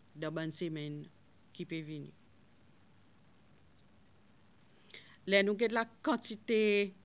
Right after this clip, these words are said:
lazan li menm, ki n genyen vann oubyen ki n genyen achte,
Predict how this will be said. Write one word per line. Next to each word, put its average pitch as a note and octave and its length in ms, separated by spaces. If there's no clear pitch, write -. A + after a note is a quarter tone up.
lazan F3+ 680
li G#3 120
menm, G#3 480
ki F#3+ 140
n F#3+ 60
genyen F#3 320
vann E3+ 340
oubyen E3+ 300
ki F3+ 120
n F3 60
genyen F3+ 240
achte, G3 500